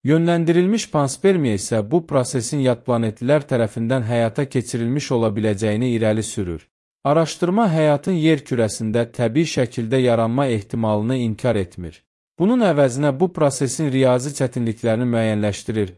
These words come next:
və bu maneələri aşmaq üçün yeni fiziki prinsiplərin və ya mexanizmlərin kəşf edilməsinin vacibliyini vurğulayır. Bu iş həyatın mənşəyinin öyrənilməsini daha riyazi dəqiq bir istiqamətə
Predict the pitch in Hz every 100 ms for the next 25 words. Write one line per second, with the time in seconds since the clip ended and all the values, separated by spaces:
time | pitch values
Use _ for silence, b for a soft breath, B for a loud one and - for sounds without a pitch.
0 | _ 110 104 196 185 156 139 127 131 143
1 | 120 - 165 151 - 139 113 139 185 156
2 | 123 131 135 131 117 120 - 113 123 139
3 | 123 123 120 110 131 127 131 123 117 117
4 | 135 127 139 - 123 113 104 98 - 123
5 | 110 110 101 101 107 113 117 110 98 98
6 | 85 80 - _ _ _ 208 233 180 -
7 | 151 151 151 214 185 151 139 139 135 151
8 | 135 123 117 113 107 104 - 127 113 120
9 | 170 180 147 123 113 120 117 113 151 143
10 | 135 110 - 113 120 107 107